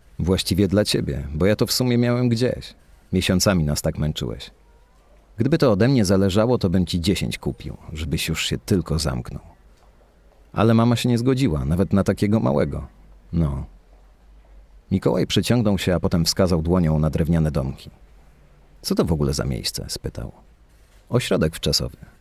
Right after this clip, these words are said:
Jeszcze rok temu było tu po prostu pole namiotowe, ale właściciel postanowił wyłożyć trochę pieniędzy i je rozbudować".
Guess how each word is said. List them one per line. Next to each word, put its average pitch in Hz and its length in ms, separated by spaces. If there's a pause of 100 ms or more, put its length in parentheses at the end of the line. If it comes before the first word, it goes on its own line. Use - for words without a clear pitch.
(440)
Jeszcze 92 300
rok 87 180
temu 92 320
było 95 280
tu 95 120
po 90 120
prostu 95 340
pole 110 280
namiotowe, 67 540 (320)
ale 113 120
właściciel 139 500
postanowił 98 540
wyłożyć 85 500
trochę 87 240
pieniędzy 87 560
i 110 100
je 110 160
rozbudować". 135 720